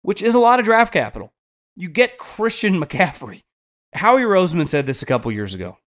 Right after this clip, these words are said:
Every team has the same amount of equity, or, you know, uh, capital. Excuse me, capital. Not a-, not every team has the same amount of equity. Obviously, different teams valued at different numbers.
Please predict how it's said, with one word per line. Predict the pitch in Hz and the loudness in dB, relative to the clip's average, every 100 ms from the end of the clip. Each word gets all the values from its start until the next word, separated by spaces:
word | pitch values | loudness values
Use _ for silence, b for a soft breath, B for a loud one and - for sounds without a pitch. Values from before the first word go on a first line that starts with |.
| _ - | _ -4
Every | 175 190 | 0 2
team | - 170 143 | 4 4 4
has | 131 110 | 2 -2
the | 113 | -4
same | 123 110 | -2 -2
amount | 104 104 101 - | -2 -2 -4 -4
of | 113 104 | -2 0
equity, | 101 95 87 - - | -2 -4 -6 -6 0
or, | 117 110 107 | 2 2 0
you | 113 | -2
know, | - - - 147 | -2 -10 -14 -12
uh, | - | -8
capital. | - 117 - 78 - _ - | -2 -2 -2 -10 -20 _ -16
Excuse | - 101 | -10 -10
me, | 101 | -6
capital. | 123 95 - - _ _ _ _ _ _ _ _ _ | -2 -2 -4 -14 _ _ _ _ _ _ _ _ _
Not | 123 113 | 2 2
a-, | - - | 0 0
not | 120 110 107 | 2 4 2
every | 98 | 0
team | - 98 | -4 -4
has | 98 | -4
the | - | -2
same | 98 | -2
amount | 95 78 | -2 -2
of | |
equity. | 87 101 87 | -2 -4 -2
Obviously, | 73 87 85 95 | -2 -2 -2 -4
different | - 113 107 104 | -2 -2 -2 -2
teams | 104 101 | -2 -2
valued | - 104 98 98 | 0 0 2 -2
at | 95 | -4
different | 107 107 67 | -6 -6 -8
numbers. | 50 - - | -8 -14 -18